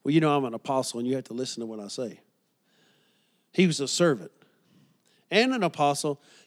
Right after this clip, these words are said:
to them that have obtained like precious faith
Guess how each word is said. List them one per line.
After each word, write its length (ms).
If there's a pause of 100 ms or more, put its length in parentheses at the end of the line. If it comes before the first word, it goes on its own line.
to 160
them 300
that 140
have 200
obtained 680
like 460
precious 560
faith 480